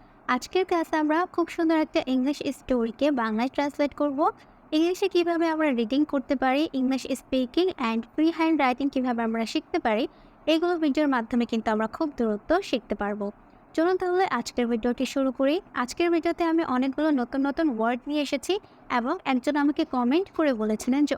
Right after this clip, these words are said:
ওভার নিয়ে কিভাবে আমরা ওভারের ব্যবহার করতে পারি একটা স্টোরির মাধ্যমে দেওয়ার জন্য। তাই আজকে আমরা ওভার প্রিপোজিশন নিয়ে আলোচনা করব এবং একটা স্টোরির মাধ্যমে সেটাকে বোঝার চেষ্টা করব। চলুন তাহলে আজকের ভিডিওটি স্টার্ট করি।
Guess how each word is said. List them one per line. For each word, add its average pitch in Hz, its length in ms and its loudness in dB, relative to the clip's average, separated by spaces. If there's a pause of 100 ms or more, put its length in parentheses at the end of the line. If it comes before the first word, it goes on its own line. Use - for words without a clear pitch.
(160)
ওভার 254 340 0
নিয়ে 330 220 2
কিভাবে 294 520 0
আমরা 233 360 0
ওভারের 262 360 0
ব্যবহার 233 420 -2
করতে 277 280 -2
পারি 269 220 0
একটা 240 280 -2
স্টোরির 269 400 0
মাধ্যমে 269 440 0
দেওয়ার 226 340 -2
জন্য। 262 260 0 (380)
তাই 262 140 2
আজকে 247 260 -2
আমরা 269 300 2 (280)
ওভার 269 300 0
প্রিপোজিশন 294 600 0
নিয়ে 320 140 2
আলোচনা 302 460 2
করব 302 340 0
এবং 262 460 0
একটা 247 280 0
স্টোরির 277 380 0
মাধ্যমে 254 480 0 (140)
সেটাকে 226 320 -2
বোঝার 220 460 -2
চেষ্টা 220 320 -4
করব। 208 320 -8 (340)
চলুন 311 260 0
তাহলে 330 260 0
আজকের 262 340 0
ভিডিওটি 247 380 0
স্টার্ট 202 340 -4
করি। 208 280 -6